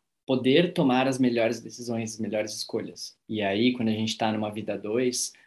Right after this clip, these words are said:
as decisões, as escolhas, elas são tomadas a dois, em conjunto. Pra gente chegar num caminho do meio aí, num lugar onde encontre as minhas necessidades, mas também não ultrapasse os meus limites.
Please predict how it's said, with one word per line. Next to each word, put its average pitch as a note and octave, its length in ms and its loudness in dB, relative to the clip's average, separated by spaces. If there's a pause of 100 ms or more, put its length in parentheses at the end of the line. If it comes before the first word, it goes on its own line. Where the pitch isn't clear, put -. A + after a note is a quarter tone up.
as A2+ 160 -2
decisões, A2 640 -2
as F2+ 120 -10
escolhas, B2 600 0
elas G2+ 180 -6
são A2+ 240 -6
tomadas A2 880 -4
a A2+ 80 -4
dois, A2 720 -2
em B2 80 -4
conjunto. A2 640 -4
Pra A#2+ 100 2
gente A#2 220 2
chegar A2+ 320 4
num A2+ 100 4
caminho A2 360 0
do G2 80 -6
meio B2 360 4
aí, B2+ 300 0
num G#2+ 180 -10
lugar G#2+ 360 0
onde G#2 380 -10
encontre A#2 500 -4
as G#2+ 100 -4
minhas A#2 240 -2
necessidades, G#2+ 880 -4 (220)
mas - 120 -14
também A2+ 200 0
não A#2 120 2
ultrapasse C#3 500 0
os C3 40 -2
meus B2+ 200 4
limites. A#2+ 580 -2